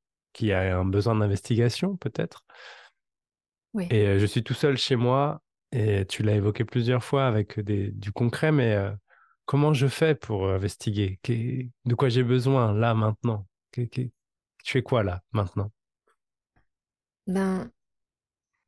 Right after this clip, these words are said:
Speaker 2: moi, je pense que peut-être sentir ce calme dont, dont je parle, peut-être se
Speaker 1: Hmm.
Speaker 2: poser et sentir, euh,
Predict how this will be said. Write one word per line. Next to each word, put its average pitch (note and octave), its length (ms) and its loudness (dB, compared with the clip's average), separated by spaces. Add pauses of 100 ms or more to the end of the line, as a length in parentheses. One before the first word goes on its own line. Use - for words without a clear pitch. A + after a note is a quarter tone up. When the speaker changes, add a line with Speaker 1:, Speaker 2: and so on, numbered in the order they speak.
(280)
Speaker 2:
moi, G#3 80 0
je G3+ 80 -8
pense B3+ 220 -6
que A3+ 100 -6
peut-être A3+ 400 -4
sentir - 440 -6
ce - 120 -6
calme G3+ 560 -4
dont, F#3+ 160 -8
dont F#3+ 200 -8
je F#3 100 -6
parle, G3 340 -4 (460)
peut-être C#3+ 160 0
se F#2+ 100 0
Speaker 1:
Hmm. G#3 60 -4
Speaker 2:
poser A3+ 500 2 (220)
et G#3 60 -2
sentir, B3 520 0
euh, G#3 260 0